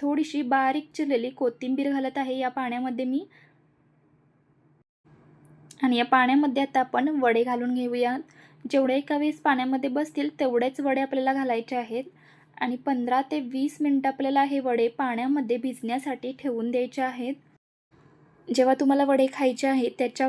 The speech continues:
आधी पंधरा ते वीस मिनटं हे तुम्हाला पाण्यामध्ये भिजत घालायचे आहेत, म्हणजे छान असे वडे तयार होतील. वडे पाण्यावरती तरंगले जातात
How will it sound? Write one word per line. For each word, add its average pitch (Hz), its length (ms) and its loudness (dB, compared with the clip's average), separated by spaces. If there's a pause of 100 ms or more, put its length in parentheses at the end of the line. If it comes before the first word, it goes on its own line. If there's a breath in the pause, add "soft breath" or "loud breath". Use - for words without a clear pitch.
(120)
आधी 240 300 0
पंधरा 247 380 -2
ते 269 160 -4
वीस 262 280 -4
मिनटं 269 220 0
हे 262 120 0
तुम्हाला 262 340 2
पाण्यामध्ये 247 720 -4
भिजत 226 280 -2
घालायचे 240 440 -2
आहेत, 226 240 -4 (440 loud breath)
म्हणजे 240 220 -4 (120)
छान 262 260 0
असे 269 200 -2
वडे 254 340 0
तयार 226 260 2
होतील. 247 400 -4 (1300 soft breath)
वडे 254 260 2
पाण्यावरती 269 680 0
तरंगले 247 360 0
जातात 254 320 -2